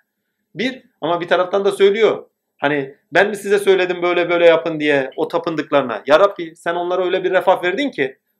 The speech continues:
onlar seni yalanladılar." diyor. Değil mi? Bir ayet-i kerime var. Bakın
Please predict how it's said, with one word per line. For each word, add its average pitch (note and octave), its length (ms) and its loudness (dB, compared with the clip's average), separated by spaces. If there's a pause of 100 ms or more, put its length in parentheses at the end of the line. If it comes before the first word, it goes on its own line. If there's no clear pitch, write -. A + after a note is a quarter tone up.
onlar F3 240 0
seni F#3+ 240 -2
yalanladılar." F#3+ 680 2
diyor. G#2+ 160 -12 (680)
Değil A#3 120 -6
mi? F#3+ 120 -6
Bir E3 120 2
ayet-i E3+ 220 0
kerime F3+ 260 -2
var. B2 200 -4 (720)
Bakın D#3 340 -4